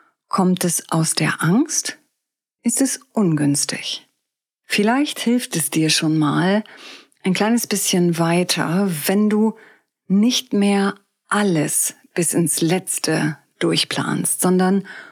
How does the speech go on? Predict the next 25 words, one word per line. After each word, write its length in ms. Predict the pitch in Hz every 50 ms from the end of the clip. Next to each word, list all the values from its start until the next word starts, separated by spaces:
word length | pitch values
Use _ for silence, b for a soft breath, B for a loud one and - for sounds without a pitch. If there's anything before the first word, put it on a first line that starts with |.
| B B -
nur 640 | 190 202 202 208 208 208 202 196 190 190 196 196 B B B B _ -
die 100 | 180 151
groben 680 | - - 151 - 165 165 180 180 - 180 175 170 175 - _ _ _
Eckpfeiler. 760 | - 165 - - - - - 175 - - 180 165 - - - - _ _ _ _ _ _ _ _ _ _ _ _ _ _ _ - -
Aber 240 | - 175 165 160 -
auch 120 | 185 -
hierfür 760 | - - - 220 233 226 - - - 165 160 170 196 220 - b b b b b b b b b -
müsstest 400 | 180 180 - - - - - 165
du 60 | 165
sehr 200 | 160 165 170 165
wahrscheinlich 460 | 180 180 - - 170 165 170 175 165
die 160 | - - -
Angst 400 | - 165 165 165 151 - - -
loslassen. 720 | 156 165 151 - - - - - 147 - - - - 147 - - _ _ _ _ _ _ _ _ _ _ _ _ _ _ _ _ _ _
Alles 340 | - 190 208 226 214 - -
steht 460 | - - 196 202 214 220 - - -
und 220 | - - 175 160
fällt 460 | - - 170 165 175 196 196 - - b b b b b b b b b b b _
mit 220 | 170 156 - -
deiner 320 | 170 160 160 175 170 151
Absicht. 640 | 147 151 - - - - - 151 - - - - - - _ _ _ _ _
Vertraust 580 | - - - 160 - - - 165 170 170 - -
du 60 | 196
deiner 360 | 175 190 180 185 185 185 180
Absicht? 540 | - - - - - 208 220 - - - -